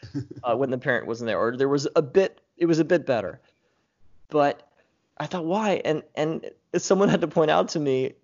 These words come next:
Speaker 2: politely without saying, "Duh," but basically what she was saying was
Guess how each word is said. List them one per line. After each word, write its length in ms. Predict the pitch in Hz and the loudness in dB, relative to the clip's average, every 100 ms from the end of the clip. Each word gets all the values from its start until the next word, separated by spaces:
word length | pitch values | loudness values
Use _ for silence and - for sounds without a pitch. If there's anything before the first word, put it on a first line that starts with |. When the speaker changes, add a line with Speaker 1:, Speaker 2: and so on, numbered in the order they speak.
| _ _ - | _ _ -4
Speaker 2:
politely 520 | 156 139 151 - 135 | 2 4 4 2 -2
without 280 | 120 123 123 | 2 2 2
saying, 320 | 135 120 110 | 0 0 0
"Duh," 300 | 113 113 143 - | 4 4 2 -6
but 220 | 127 131 | -8 -2
basically 320 | 131 123 123 | -2 -2 -4
what 140 | 113 110 | -4 -4
she 120 | 123 | -6
was 160 | 110 | -6
saying 340 | 107 110 120 135 - - _ _ - | -2 -2 -2 -6 -16 -20 _ _ -10
was 580 | 120 123 117 113 120 | 0 6 6 6 2